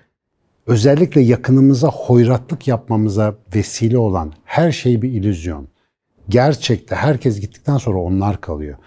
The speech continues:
Ama bak şimdi insanlar en kolay yanındakini kırıyor. En kolay yanındakine laf sokuyor. Yani bu o illüzyonun bir parçası. Zaten herkes var.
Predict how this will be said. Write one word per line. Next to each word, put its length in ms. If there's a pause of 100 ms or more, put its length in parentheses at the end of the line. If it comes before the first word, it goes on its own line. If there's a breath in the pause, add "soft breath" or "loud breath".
(200 soft breath)
Ama 240
bak 160
şimdi 280
insanlar 380
en 140
kolay 280
yanındakini 540
kırıyor. 400
En 200
kolay 300
yanındakine 420
laf 200
sokuyor. 400 (440)
Yani 300 (280 loud breath)
bu 400 (140)
o 160
illüzyonun 680
bir 140
parçası. 520 (320)
Zaten 680
herkes 580
var. 320